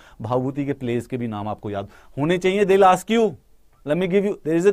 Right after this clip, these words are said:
question which is coming, जो कि भावभूति के प्लेज कौन कौन से हैं वो पूछे जाएंगे। चलिए, option B is correct। भावभूति आठवीं सेंचुरी का स्कॉलर था, प्ले और पोएट्री लिखता था संस्कृत में। हस्तिमला तेरहवीं सेंचुरी का था,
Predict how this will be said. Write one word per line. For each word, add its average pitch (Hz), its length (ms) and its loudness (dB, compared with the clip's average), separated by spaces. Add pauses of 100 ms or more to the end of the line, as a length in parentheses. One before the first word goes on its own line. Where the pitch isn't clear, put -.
(120)
question 196 420 -2
which 170 200 -4
is - 100 -10
coming, 190 320 -2
जो 190 80 -2
कि 185 100 -8
भावभूति 156 460 0
के 196 120 -2
प्लेज 165 340 -2
कौन 156 260 -4
कौन 160 180 -6
से 180 100 -8
हैं 185 60 -4
वो 170 100 -6
पूछे 160 280 -4
जाएंगे। 117 320 -2 (800)
चलिए, 139 280 2 (400)
option 202 320 0
B 214 160 0
is 196 60 -8
correct। 254 300 0 (380)
भावभूति 214 520 2
आठवीं 180 360 0
सेंचुरी 190 360 -4
का 190 100 0
स्कॉलर 175 340 2
था, 190 200 -10 (160)
प्ले 165 160 4
और 175 120 6
पोएट्री 170 340 2
लिखता 170 240 0
था 165 100 -4
संस्कृत 165 380 -4
में। 180 120 -8 (360)
हस्तिमला 196 500 0
तेरहवीं 190 420 -2
सेंचुरी 180 380 0
का 175 120 -2
था, 190 200 -8